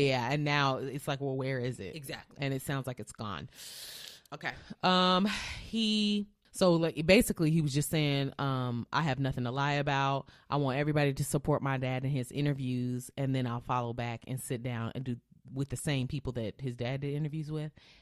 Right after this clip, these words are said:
Speaker 1: and take a lie detector test." Uh-oh. He, I guess his daddy came back and was basically like,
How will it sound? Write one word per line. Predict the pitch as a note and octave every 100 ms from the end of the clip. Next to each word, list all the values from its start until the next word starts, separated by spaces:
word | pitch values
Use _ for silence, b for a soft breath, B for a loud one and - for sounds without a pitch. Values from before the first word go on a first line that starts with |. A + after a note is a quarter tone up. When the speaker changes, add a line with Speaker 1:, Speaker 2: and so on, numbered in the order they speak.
| _
Speaker 1:
and | C#3+
take | C#3 C3
a |
lie | A2+ A2+
detector | A#2 - - -
test." | - - - _ _ - _ _ _ _ _ _ _ _ _
Uh-oh. | D#3 - - C#3 C#3 -
He, | E3 - _ _
I | C#3+
guess | C#3+ D#3+ - - _ _ _ _
his | D#3
daddy | C3 C#3+ D3+
came | D3 D#3+ C#3
back | C#3+ C#3+ C#3+
and | C3
was | B2+
basically | C3 C3+ C#3 C3+
like, | B2 A#2+ G#2+ -